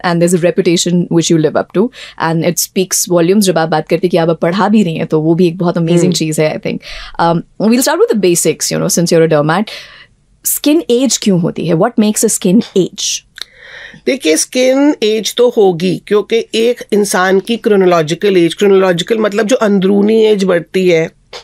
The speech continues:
Speaker 2: साल आते हैं, तो एजिंग होगी। It's the natural part of the body और internally, externally, कि वो उसकी डिजेनरेशन होती है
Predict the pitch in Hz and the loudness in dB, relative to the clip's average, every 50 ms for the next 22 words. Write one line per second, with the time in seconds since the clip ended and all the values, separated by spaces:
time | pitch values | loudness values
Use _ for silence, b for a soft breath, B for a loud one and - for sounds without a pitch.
0 | - 160 190 - - 180 180 180 185 185 180 175 165 - - 180 175 185 196 196 | -14 -14 -10 -6 -2 -2 0 0 2 2 0 0 -2 -2 0 0 2 2 0 -2
1 | B B B B B B B 240 254 226 226 214 190 185 226 226 196 196 185 170 | B B B B B B B 0 0 2 0 0 2 2 2 2 4 2 2 2
2 | 160 175 170 190 196 - - 240 233 220 214 208 190 185 190 185 - - 226 226 | 2 0 0 0 -2 -2 -2 0 0 2 2 0 0 0 -2 -4 -2 -2 0 2
3 | 254 269 262 - - 214 202 190 190 190 - 202 196 190 190 226 214 185 165 160 | 0 -2 -2 -2 -2 0 0 0 0 0 0 -2 -2 0 0 0 0 0 -2 -2
4 | 175 175 175 165 160 175 196 208 220 233 247 240 B B B B B B B - | 0 0 0 0 0 -2 0 0 0 0 0 -2 B B B B B B B -2
5 | 196 190 190 196 196 202 202 185 - _ - 208 190 196 185 208 196 196 196 202 | 0 2 2 2 2 0 -2 -4 -8 _ -2 0 0 0 0 0 0 2 2 0
6 | 196 214 220 202 - - - 214 180 180 180 180 180 196 226 269 311 320 - - | 0 0 -2 -2 -4 -4 -2 0 2 2 2 2 2 0 0 0 -2 -2 0 0
7 | 202 202 190 190 202 220 247 247 240 226 - - 233 208 214 190 185 190 180 180 | 0 2 4 4 4 4 4 4 2 -2 0 0 0 0 2 0 0 0 2 2
8 | 165 156 - - 160 151 - - - 151 156 - - - 156 | 0 0 0 0 -2 -2 -2 -6 -10 -12 -12 -12 -12 -16 -18